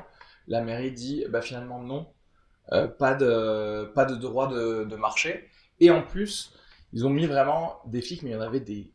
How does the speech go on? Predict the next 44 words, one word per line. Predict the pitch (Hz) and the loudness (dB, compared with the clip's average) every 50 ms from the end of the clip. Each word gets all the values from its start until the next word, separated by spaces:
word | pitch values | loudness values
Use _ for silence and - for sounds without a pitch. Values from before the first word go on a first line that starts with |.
| _ _ - | _ _ -12
des | - 113 110 107 | -8 -8 -8 -8
vannes | 104 104 107 147 165 175 175 170 | -8 -6 -2 0 2 2 2 0
et | 147 117 | -4 -2
des | 120 123 | -2 -4
vannes | 113 110 123 135 160 175 180 - - | -2 0 0 0 0 -2 -6 -12 -12
sur | - - - - - - | -14 -14 -14 -14 -16 -18
toutes | - - - | -20 -12 -6
les | 160 147 | -4 -2
grandes | 131 139 143 139 123 | -2 -2 -2 -2 -4
artères | 123 - - - 135 127 123 | -6 -6 -4 -2 -2 -2 -2
autour | 117 117 113 104 | -4 -6 -6 -6
de, | 104 101 85 73 - - | -4 -4 -4 -4 -6 -10
de | - 104 104 110 | -16 -10 -4 -4
République. | 110 107 - 107 104 120 165 - - _ _ _ _ _ _ _ - - _ _ _ - - _ _ _ _ _ _ _ - | -4 -4 -4 -8 -8 -8 -8 -10 -12 _ _ _ _ _ _ _ -20 -20 _ _ _ -20 -20 _ _ _ _ _ _ _ 4
Et, | 131 135 139 135 131 | 6 6 8 8 8
euh, | 127 127 127 127 123 123 123 123 120 - - - _ - | 8 6 4 2 0 -4 -6 -8 -10 -12 -14 -16 _ -4
et | 127 131 | -4 -2
ils | 131 127 | -2 -2
faisaient | 117 113 156 175 | 0 4 4 4
les | 175 160 139 | 4 4 -2
videurs, | 123 127 127 123 165 180 143 131 | -2 -4 -2 2 2 2 2 0
en | - | -4
fait. | - 120 - - - - - _ _ _ _ _ _ - | -10 -12 -16 -16 -20 -20 -20 _ _ _ _ _ _ -12
Ils | 120 117 | -10 -8
faisaient | 117 113 120 147 160 170 180 - - - - - | -8 -6 -2 -2 0 0 -2 -4 -8 -14 -14 -10
les | 127 123 139 | -6 -6 -6
videurs. | 151 156 139 139 147 143 - - | -6 -6 -2 -2 -2 -2 -2 -8
C'est-à-dire | - - 110 113 113 - | -12 -10 -8 -10 -10 -10
que | - 117 | -12 -12
pour | 113 - - 165 156 156 - 139 | -12 -10 -8 -6 -2 -2 -2 -2
atteindre | 135 - - 143 143 131 117 | -2 -6 -6 -10 -8 -6 -6
la | 113 | -8
place | 113 - 127 120 | -8 -10 -12 -8
de | 123 117 | -6 -4
la | 113 113 113 | -4 -4 -4
République | 113 - 117 117 120 120 - - - | -6 -12 -16 -12 -12 -12 -14 -14 -16
pour | - 123 117 | -10 -4 0
le, | 117 107 107 98 - | 2 2 2 2 2
le | - 107 | -2 -4
rassemblement, | 110 110 110 - 113 110 104 101 123 165 185 | -4 -4 -6 -6 -10 -12 -12 -10 -10 -10 -12
tu | - - - - | -12 -16 -18 -14
passais | - - - - 147 143 | -14 -12 -10 -10 -12 -10
par | - - 139 143 143 139 120 | -8 -6 -6 -6 -6 -10 -10
des, | 120 123 120 117 113 110 - | -8 -8 -6 -6 -8 -8 -10